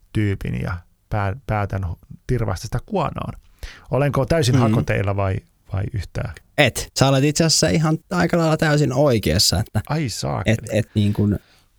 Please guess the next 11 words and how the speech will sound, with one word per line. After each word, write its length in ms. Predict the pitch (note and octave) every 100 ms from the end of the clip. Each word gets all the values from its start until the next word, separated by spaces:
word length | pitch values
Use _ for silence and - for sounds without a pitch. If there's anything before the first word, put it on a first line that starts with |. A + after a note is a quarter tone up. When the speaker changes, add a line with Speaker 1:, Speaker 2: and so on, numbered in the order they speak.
| _ _ _ -
Speaker 2:
et 100 | -
käytännössä 540 | C3+ C#3+ B2+ A#2 - G2 _
voin 160 | D3+ E3+
sanoa, 300 | E3+ D#3+ D3
että 320 | C#3+ C#3+ - - - -
oman 280 | C3+ D3+ C3+
työni 300 | - B2+ A2
puolesta 600 | G#2+ G2+ G2+ - G#2+ D#2+ G1+ C#2+ D2 - -
kohtaan 680 | - C#3 - - G#2+ G2+ G2 - _ _ - _ - A#2
ja 380 | G#2 G2 F2+ D#2
asioin, 580 | G2+ B2 A#2+ G#2 G2 G#2